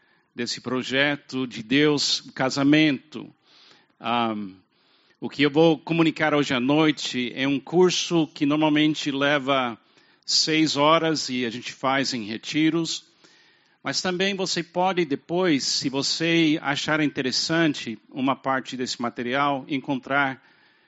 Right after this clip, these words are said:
no site do nosso Ministério Permanecer. É fácil, é w w w ponto permanecer ponto com ponto b r.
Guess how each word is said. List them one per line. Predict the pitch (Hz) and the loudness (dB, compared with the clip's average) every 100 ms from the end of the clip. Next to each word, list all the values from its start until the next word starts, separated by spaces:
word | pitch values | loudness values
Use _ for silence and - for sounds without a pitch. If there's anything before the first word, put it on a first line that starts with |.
| _ _ _ | _ _ _
no | 117 | -8
site | 104 - 143 151 147 - | -4 0 2 2 2 -4
do | 127 127 | -4 -2
nosso | 135 135 - - 135 123 | 2 0 0 -4 -2 0
Ministério | 131 123 - 135 135 131 | 0 0 -2 -2 -2 -2
Permanecer. | 131 123 117 104 - 139 139 120 | -2 -2 -4 -4 -4 0 0 -2
É | 113 | -6
fácil, | - 139 135 - 120 | -2 0 0 -2 -6
é | 110 | -2
w | 127 139 143 131 | 0 0 -2 -4
w | 117 139 127 | -2 -2 -2
w | 120 131 131 | -2 -2 -4
ponto | - 143 147 135 123 | -6 0 0 0 -6
permanecer | - 151 170 156 135 - - 139 147 147 | -2 0 2 0 0 -2 0 2 2 0
ponto | - 147 - - | -2 -2 -2 -6
com | 139 143 143 | 0 2 2
ponto | - 135 123 120 | 0 -2 -2 -4
b | 117 | 0
r. | 131 143 117 110 | 2 0 -2 -10